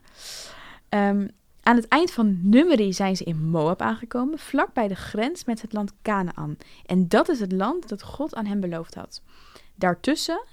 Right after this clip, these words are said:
ligt een reis van veertig jaar door de woestijn. Tijdens die reis leren de Israëlieten wat het betekent om Gods volk te zijn.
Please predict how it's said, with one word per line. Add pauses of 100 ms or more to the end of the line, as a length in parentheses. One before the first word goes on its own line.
ligt
een
reis
van
veertig
jaar
door
de
woestijn. (1700)
Tijdens
die
reis
leren
de
Israëlieten
wat
het
betekent
om
Gods
volk
te
zijn.